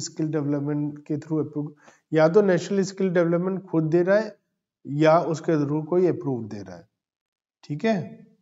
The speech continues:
तो वो सब in relation to national skill development implemented by this vocational skill by any other scheme। तो आपको याद रखना है नेशनल स्किल डेवलपमेंट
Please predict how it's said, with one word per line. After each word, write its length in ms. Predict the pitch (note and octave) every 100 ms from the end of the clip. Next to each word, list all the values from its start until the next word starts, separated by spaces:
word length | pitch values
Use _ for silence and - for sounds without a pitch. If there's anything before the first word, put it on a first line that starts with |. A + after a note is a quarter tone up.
| _ _ _ _ _ _
तो 80 | D3+
वो 200 | C#3 D#3 D#3
सब 280 | D#3+ F3+ - - _ _ _ _ _ -
in 140 | E3 E3
relation 440 | E3 E3 F3 F3
to 100 | G3 F3+
national 380 | D3+ D3 F3 E3
skill 220 | E3+ F3
development 520 | E3 D#3 D#3+ F3 F3 D#3+
implemented 680 | D3 D#3+ D#3 D3+ E3+ D#3+
by 160 | D3+ D3 D3
this 260 | E3 E3+ E3 - C#3+ C3+
vocational 500 | B2+ D3 C#3 E3 D#3+
skill 380 | D3+ - E3 E3+ E3+ B2+
by 100 | C#3+ C3
any 220 | C3 C#3 C#3+
other 140 | D3+ D3
scheme। 240 | - D3+ D#3 _ _ _ _ _ -
तो 60 | F3
आपको 280 | D3+ D#3
याद 300 | F3+ E3+ E3
रखना 300 | E3+ E3 G3
है 60 | G3
नेशनल 580 | D#3+ D3 C#3+ - F3+ E3+
स्किल 280 | - - E3+ D3
डेवलपमेंट 640 | C#3 C#3 D3+ D#3 F3